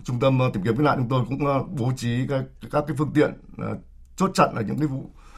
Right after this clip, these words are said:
khu vực trọng điểm nhạy cảm về tai nạn sự cố trên biển, ờ, ví dụ như Cần Lò,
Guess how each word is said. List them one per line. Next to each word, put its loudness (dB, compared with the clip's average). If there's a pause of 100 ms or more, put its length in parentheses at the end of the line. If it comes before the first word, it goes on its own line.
(140)
khu -4
vực 2 (100)
trọng -2
điểm 4 (200)
nhạy 0
cảm 0
về -4
tai 0
nạn 2
sự -8
cố 0
trên 0
biển, 4 (500)
ờ, -6
ví -2
dụ -2
như 0
Cần 0
Lò, 2